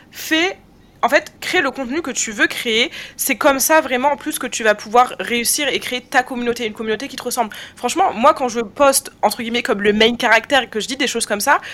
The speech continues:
c'est fait exprès parce que tous les gens qui pensent pas comme ça, c'est ok, chacun pense comme il veut, mais s-, ils vont pas faire partie de ma communauté, ils vont pas me suivre, ils vont pas, tu vois. Donc des fois, je fais exprès d'être too much dans mes propos pour justement que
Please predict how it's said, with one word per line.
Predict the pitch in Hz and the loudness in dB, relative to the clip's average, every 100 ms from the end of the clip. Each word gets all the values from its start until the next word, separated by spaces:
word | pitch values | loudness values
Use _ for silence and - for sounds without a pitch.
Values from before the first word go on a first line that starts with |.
| - - | -16 -6
c'est | 262 | -6
fait | - 320 | -2 -4
exprès | 294 - - 370 | -2 -4 -4 -4
parce | 214 - | -2 -2
que | 247 208 - | -4 -6 -4
tous | - | -2
les | 233 277 | 0 0
gens | 233 320 | 2 0
qui | 294 247 | -2 -8
pensent | 220 - | -4 0
pas | 254 240 | 2 2
comme | 220 | 0
ça, | 208 285 349 - _ - - | -2 0 -2 -2 _ -20 -12
c'est | - 220 | -4 -2
ok, | 180 - 302 | -2 -2 -4
chacun | 453 202 214 | -2 0 0
pense | 208 202 | -2 -4
comme | 202 | -4
il | 214 | -2
veut, | 294 381 - - - | -4 -6 -12 -16 -4
mais | 226 233 - - | 0 0 -4 -12
s-, | - - _ - | -12 -12 _ -8
ils | 254 | -2
vont | 254 | 4
pas | 339 | 4
faire | 349 339 | 6 4
partie | 302 - | 2 0
de | 277 | 0
ma | 262 | 0
communauté, | 285 269 285 339 | 0 -4 -2 -2
ils | 269 | -2
vont | 220 208 | -4 2
pas | 247 | 2
me | |
suivre, | 240 - 311 233 | 2 0 0 0
ils | |
vont | 220 208 | -4 -2
pas, | 214 254 247 | 4 6 4
tu | - | 2
vois. | 277 320 - - - | 0 0 -6 -16 -8
Donc | 233 | -4
des | 226 240 | -2 0
fois, | 311 | 2
je | - | 2
fais | - 226 | 0 0
exprès | - - - 339 | 0 -6 -4 0
d'être | 269 - - - - | 2 0 -4 -12 -8
too | 294 | -2
much | 262 294 - - | 4 4 2 -4
dans | 196 202 | -2 0
mes | 190 | -2
propos | - 208 - 214 | -4 -6 -2 0
pour | 320 269 | 2 0
justement | 247 294 - 330 277 294 277 - | -2 -2 0 0 2 2 0 -6
que | - 247 214 | -6 -2 -4